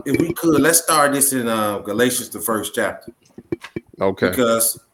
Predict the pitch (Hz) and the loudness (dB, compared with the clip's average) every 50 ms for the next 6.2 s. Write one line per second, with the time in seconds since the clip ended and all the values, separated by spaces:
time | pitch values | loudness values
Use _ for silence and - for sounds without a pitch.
0 | _ _ - 127 151 165 165 151 139 131 127 127 123 123 120 120 113 - 113 120 | _ _ -6 0 2 4 4 4 4 4 4 4 4 4 4 2 0 -2 -2 0
1 | 120 117 113 113 110 107 104 101 - - _ 110 107 - 123 139 135 123 117 117 | 0 2 2 0 0 -2 -4 -6 -10 -12 _ -12 -6 -2 0 0 2 2 2 2
2 | 113 113 117 123 131 131 - 131 117 113 110 113 107 95 104 101 101 98 - - | 0 2 2 2 2 2 4 2 2 2 2 -2 -4 -2 0 0 -2 -2 -2 0
3 | 123 120 120 120 117 117 117 113 110 104 98 98 90 - _ - - - 117 - | 4 4 6 6 6 4 4 2 -2 -4 -4 -6 -10 -14 _ -18 -16 -14 -14 -16
4 | - - _ _ _ - _ _ _ _ _ _ - 156 165 175 190 190 170 - | -16 -20 _ _ _ -20 _ _ _ _ _ _ 0 2 2 4 2 4 4 6
5 | - - 208 208 202 160 - 170 165 160 151 147 143 143 143 143 151 135 127 117 | 6 6 6 4 0 -2 0 6 8 8 10 10 10 10 8 8 8 6 4 4
6 | 113 113 123 | 2 0 -4